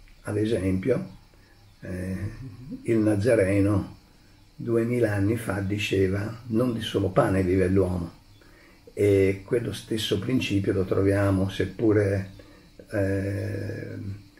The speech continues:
con differenti parole, in tutte le tradizioni. Ad esempio George Bernard Shaw diceva: "Sei quello che mangi",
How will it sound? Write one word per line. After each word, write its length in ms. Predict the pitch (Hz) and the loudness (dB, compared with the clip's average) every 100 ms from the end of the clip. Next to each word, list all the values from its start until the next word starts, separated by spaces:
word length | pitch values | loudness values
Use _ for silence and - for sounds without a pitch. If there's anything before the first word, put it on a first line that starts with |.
| - - - | -20 -20 -6
con 220 | 113 104 | -2 0
differenti 580 | 95 98 104 123 113 101 | -2 2 2 2 2 2
parole, 560 | 120 107 92 90 95 - | 4 4 4 0 -2 -4
in 140 | 104 | -6
tutte 280 | 98 95 92 | -4 -4 -2
le 140 | 90 | -4
tradizioni. 640 | 90 92 92 - 95 87 95 - - - - - - | -2 -2 -2 -2 -4 -6 -10 -18 -20 -20 -20 -20 -10
Ad 140 | 98 98 | -4 -2
esempio 460 | 98 90 101 95 | 0 -2 0 -2
George 360 | 95 110 113 113 | 2 0 0 0
Bernard 400 | 101 104 104 98 | 2 4 2 2
Shaw 540 | - 117 104 117 165 - - - - | 2 4 6 4 2 -8 -16 -18 -4
diceva: 720 | 143 - 113 117 120 143 143 | -2 0 0 0 -4 -6 -8
"Sei 340 | - 180 196 185 | 0 2 2 2
quello 280 | 180 180 | 2 2
che 120 | 165 175 | 2 4
mangi", 720 | 185 160 101 92 98 - | 4 6 4 4 2 -8